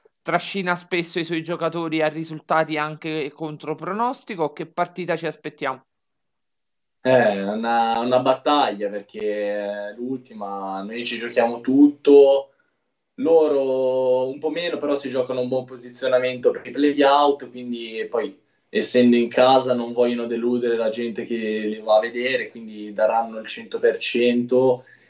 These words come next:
Speaker 2: e noi dovremo stare, come ogni partita di questa stagione, concentrati, determinati fin da subito, fin dal primo tempo,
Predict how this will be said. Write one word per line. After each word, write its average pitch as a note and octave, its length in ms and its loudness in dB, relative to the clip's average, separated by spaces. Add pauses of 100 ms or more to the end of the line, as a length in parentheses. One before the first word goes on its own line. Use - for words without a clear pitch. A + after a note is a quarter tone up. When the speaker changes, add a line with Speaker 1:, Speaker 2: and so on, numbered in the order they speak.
(100)
Speaker 2:
e A#2+ 120 2
noi B2 300 8
dovremo B2 360 2
stare, A#2 340 0
come A#2+ 220 -4
ogni B2+ 260 0
partita B2 680 0
di A#2 100 -6
questa A#2+ 280 -4
stagione, B2 600 0
concentrati, A#2+ 840 0
determinati A#2 760 -4
fin A#2 240 -6
da A2 100 4
subito, A#2+ 560 0
fin A#2 160 -8
dal A2+ 160 2
primo B2 260 4
tempo, B2 840 4